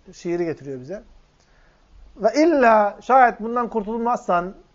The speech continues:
yani seninle beraber aklında, zihninde, kalbinde böyle arızalar, böyle problemler geziyorsa, diyor ki İbnül Kayyım, "Fe inni la ikhaluke naciyen." Seni kurtulan bir adam olarak görmüyorum.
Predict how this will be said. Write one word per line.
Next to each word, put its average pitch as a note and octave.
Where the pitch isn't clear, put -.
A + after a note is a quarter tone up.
yani G3
seninle A3+
beraber G#3
aklında, G#3
zihninde, G#3
kalbinde G3
böyle A3+
arızalar, G#3
böyle G#3
problemler G#3
geziyorsa, G#3+
diyor B3
ki F#3+
İbnül G3
Kayyım, F3+
"Fe A#3+
inni B3
la B3
ikhaluke G#3+
naciyen." D3+
Seni B3
kurtulan A#3
bir A#3
adam A3
olarak G#3+
görmüyorum. E3